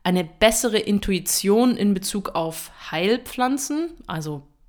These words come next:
wirst du beobachten, wenn du ein Pferd hast, dass dein Pferd zum Beispiel bei Magen-Darm-Problemen gewisse Kräuter und Gräser zum Beispiel auf der Weide frisst, wenn es die Möglichkeit hat. Und eben in dieser Intuition sind sie auch relativ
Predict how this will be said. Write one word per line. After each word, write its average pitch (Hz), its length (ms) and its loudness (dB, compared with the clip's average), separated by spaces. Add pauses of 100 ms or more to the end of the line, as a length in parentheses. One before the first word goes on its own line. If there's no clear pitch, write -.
(300)
wirst 165 200 -6
du 156 60 -12
beobachten, 190 440 0
wenn 175 100 -2
du 170 80 -2
ein - 20 -14
Pferd 170 320 -2
hast, 170 220 -6
dass - 120 -10
dein 156 160 -8
Pferd 165 320 -6
zum 160 140 -8
Beispiel 160 320 -6
bei 160 480 -2
Magen-Darm-Problemen 180 960 0
gewisse 160 260 -6
Kräuter 160 460 -4
und 156 160 -8
Gräser 156 480 -4
zum - 140 -10
Beispiel - 240 -8
auf - 100 -8
der 196 180 0
Weide 214 280 6
frisst, - 360 -10
wenn 156 160 -4
es 151 180 -8
die 156 120 -10
Möglichkeit 147 600 -10
hat. 147 200 -10 (400)
Und 170 360 -4 (120)
eben 180 240 0
in 247 260 4
dieser 208 440 2 (140)
Intuition 233 1160 4 (260)
sind 190 300 0
sie 185 240 -2
auch 165 400 -2 (120)
relativ 170 1000 -6